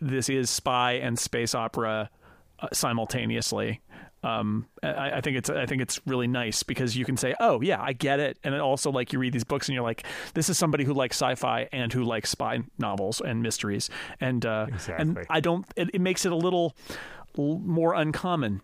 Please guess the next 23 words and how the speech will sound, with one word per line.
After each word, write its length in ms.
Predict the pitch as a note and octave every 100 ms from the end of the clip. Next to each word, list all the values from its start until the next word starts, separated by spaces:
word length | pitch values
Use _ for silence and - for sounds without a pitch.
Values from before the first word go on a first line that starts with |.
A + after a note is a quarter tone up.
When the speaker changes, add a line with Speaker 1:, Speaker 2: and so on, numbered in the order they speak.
| -
Speaker 1:
right? 280 | C3+ C3+ - _
Like, 200 | - C3+
it, 160 | D3 D3
it, 180 | E3 D#3
th-, 140 | C#3 - E3+
there 160 | D#3
aren't 180 | D#3+ D#3+
that 120 | D3 D3+
many 160 | C#3+
books 240 | B2+ C#3+ D3
out 140 | B2+
there 160 | B2 A#2
that 120 | A#2+
mix 300 | B2 B2+ -
these 320 | C3 C3+ B2+ -
genres. 520 | A#2+ B2 A#2 A2+ A2 -
I'm 140 | C#3
sure 200 | - F3
there 160 | C#3 C#3
are 320 | C#3 A#2+ C#3
some, 500 | - D3+ C3+ D#3+ E3+
but 240 | D3 B2+
not 360 | D#3+ D3 D3 C3+